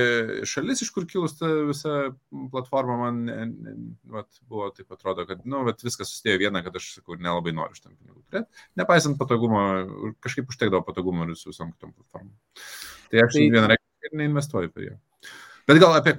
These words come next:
Speaker 1: kur investuojam, pakalbėkim.
Speaker 2: Tai dar, dar tik tai vieną kom-, komentarą dėl, kad iš teigiamos pusės, kad jeigu tu visiškai niekuo nesi susidūręs ir nori pasižiūrėti, kaip tas pirkimas atrodo ir kaip, e,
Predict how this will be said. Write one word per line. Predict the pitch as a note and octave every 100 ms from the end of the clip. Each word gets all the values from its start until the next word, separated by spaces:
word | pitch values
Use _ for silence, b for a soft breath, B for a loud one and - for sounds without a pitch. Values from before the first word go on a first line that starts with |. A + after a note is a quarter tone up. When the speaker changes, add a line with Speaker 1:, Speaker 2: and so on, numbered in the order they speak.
| -
Speaker 1:
kur | F#3
investuojam, | D3+ A#2+ A2 A#3 G2+ E2+
pakalbėkim. | - F2+ E2 D#2 -
Speaker 2:
Tai | C#3
dar, | D#3+ D#3 -
dar | D3+
tik | - C#3
tai | D3+
vieną | D#3 D3 C3+
kom-, | D3+ C3
komentarą | C#3 C3+ C3 C#3 C3 B2
dėl, | A#2+ B2 B2 B2 - _ _
kad | - C3+ -
iš | C#3+ C3 - -
teigiamos | G3+ G#3+ E3 C3 -
pusės, | B2+ B2+ G2 -
kad | F#2+ A2+
jeigu | D#3 F3 D#3+ D#3
tu | D#3+
visiškai | E3+ - D3 -
niekuo | A#2+ A#2+ - D3+
nesi | D3 B2+ - C#3+
susidūręs | C3+ C3+ B2+ A#2 A#2 D#3 C3+ G#2+ -
ir | A2
nori | B2 C#3 C3
pasižiūrėti, | - A2+ A#2 A#2 C#3 C3+ A#2
kaip | - C#3 C#3
tas | A#2+ A2 - -
pirkimas | A#2+ A2 C#3+ C#3 A#2 -
atrodo | A2+ C3 C3 B2 A#2
ir | A2+ A#2 A#2 A#2 A2+ A2 b b b _
kaip, | - C#3 C#3 C#3
e, | B2+